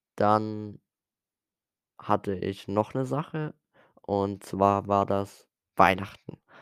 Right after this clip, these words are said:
Ich hoffe, dass ihr alle schön und gute Weihnachten hattet und dass ihr auch gut ins neue Jahr gekommen seid, denn das ist ja so gesehen unsere erste Folge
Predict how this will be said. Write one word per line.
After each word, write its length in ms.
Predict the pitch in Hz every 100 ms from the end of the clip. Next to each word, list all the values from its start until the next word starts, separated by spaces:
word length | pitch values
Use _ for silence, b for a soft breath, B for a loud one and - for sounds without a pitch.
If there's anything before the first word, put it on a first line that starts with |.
| B B B _
Ich 180 | 117 -
hoffe, 580 | 123 - 131 127 127 -
dass 220 | - 104 -
ihr 200 | 101 -
alle 220 | 110 117
schön 420 | - 110 107 107 - _ _ -
und 260 | 101 101 - _ _
gute 680 | - 127 120 - 95 92 92
Weihnachten 560 | 92 92 - - 95
hattet 420 | 98 95 104 107 B B B B
und 140 | 110
dass 160 | 107 -
ihr 80 | 98
auch 160 | -
gut 220 | 120 117
ins 240 | - 104 -
neue 200 | 104 101
Jahr 260 | 101 107 113
gekommen 480 | 98 - 90 92
seid, 360 | 85 92 101 - b b b b
denn 200 | - 110 104
das 200 | 117 135
ist 140 | -
ja 100 | 117
so 140 | 113 110
gesehen 440 | 110 104 107 104
unsere 380 | - 104 101 101
erste 380 | - 117 - 117
Folge 260 | - 98